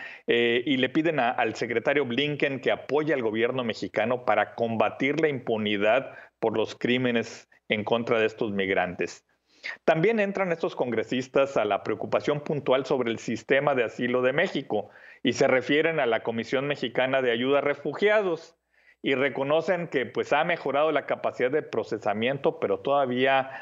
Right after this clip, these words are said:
hay temas y retos enormes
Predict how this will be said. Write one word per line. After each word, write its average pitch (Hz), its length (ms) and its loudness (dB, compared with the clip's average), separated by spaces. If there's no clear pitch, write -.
hay 131 580 2
temas 147 440 0
y 113 140 0
retos 127 520 0
enormes 127 840 2